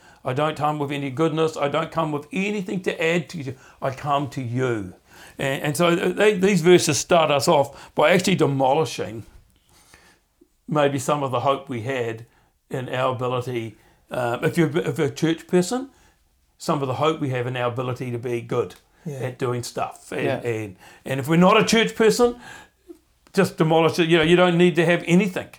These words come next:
Speaker 1: What you, all you need is something in you that says, "I want it,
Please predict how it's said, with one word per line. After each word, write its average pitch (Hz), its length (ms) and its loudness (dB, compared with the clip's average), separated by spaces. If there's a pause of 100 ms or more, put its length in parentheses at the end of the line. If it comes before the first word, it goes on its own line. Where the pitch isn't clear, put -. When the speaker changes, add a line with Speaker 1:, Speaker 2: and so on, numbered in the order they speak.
(560)
Speaker 1:
What 156 260 2
you, 156 120 2
all 190 300 6
you 226 140 2
need 226 260 0
is 139 200 -4
something 185 400 0
in 180 120 0
you 175 180 2
that 143 180 -4
says, 131 340 -6
"I 147 100 0
want 139 260 -4
it, 135 60 -10